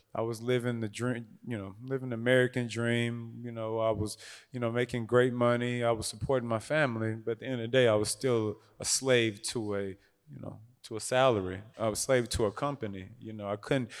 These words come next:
leave when I wanted to leave. I couldn't do what I wanted to do. So, you know, once I, I realized, okay, the N F L is great, but let me pivot, let me identify,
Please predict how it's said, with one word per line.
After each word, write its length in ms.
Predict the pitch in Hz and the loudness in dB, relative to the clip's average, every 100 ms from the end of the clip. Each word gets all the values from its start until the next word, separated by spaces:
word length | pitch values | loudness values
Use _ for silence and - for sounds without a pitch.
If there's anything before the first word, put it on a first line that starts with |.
| - - | -16 0
leave 360 | 120 135 131 | 4 4 2
when 120 | 120 | -4
I 60 | 113 | -6
wanted 260 | 110 113 110 | -4 -4 -4
to 60 | |
leave. 220 | 107 110 104 | 0 2 4
I 80 | |
couldn't 280 | 110 - 123 | 2 2 -2
do 140 | 120 117 | -2 -6
what 160 | 113 | -4
I 60 | 110 | -4
wanted 240 | 110 107 | -2 -4
to 80 | 104 | -2
do. 240 | 107 123 | 2 2
So, 440 | 113 - 117 107 107 - - - - | 2 6 8 8 4 -8 -14 -16 -8
you 80 | |
know, 120 | 123 120 | -4 -2
once 260 | 131 127 | -2 2
I, 180 | 151 156 - - - | 4 2 -2 -14 2
I 100 | 135 | 2
realized, 580 | 139 165 147 135 123 | 4 4 6 8 6
okay, 320 | 127 127 131 120 | 2 0 -2 -2
the 100 | 117 | -4
N 140 | 131 | -4
F 180 | 123 139 | -2 0
L 140 | 127 | -2
is 100 | 113 | -2
great, 380 | - 127 131 123 | -2 0 0 -2
but 100 | 123 | -2
let 160 | 127 127 | 0 0
me 120 | 127 | -2
pivot, 480 | - 139 127 139 - | 2 2 2 -2 -2
let 160 | 120 123 | 0 0
me 120 | 131 | 2
identify, 680 | 120 123 123 117 - 123 120 | 0 0 0 0 6 8 6